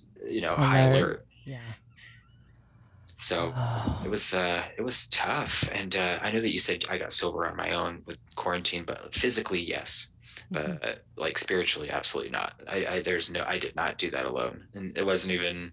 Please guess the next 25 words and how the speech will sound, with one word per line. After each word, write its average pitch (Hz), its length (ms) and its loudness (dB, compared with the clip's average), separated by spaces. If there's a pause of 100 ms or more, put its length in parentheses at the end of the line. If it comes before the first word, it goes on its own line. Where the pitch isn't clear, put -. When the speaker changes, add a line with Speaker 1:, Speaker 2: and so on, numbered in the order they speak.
Speaker 1:
you 90 80 -6
know, 87 200 0
I - 60 0
have 95 80 0
a 92 60 0
good 92 160 -2
connection 87 400 -2
to 87 100 2
a - 40 -2
power 85 260 0
greater 87 240 0
than 85 100 -2
myself 85 440 0
today. 85 360 0
It's - 260 -2 (340)
one 190 100 -2
of 180 60 -2
the 175 80 -4
Speaker 2:
Mm-hmm. 156 60 -6
Speaker 1:
principles 85 340 -2
of 87 60 0
our 87 100 0
program. 87 580 0 (680)
And, 87 340 -2
um, 85 720 -4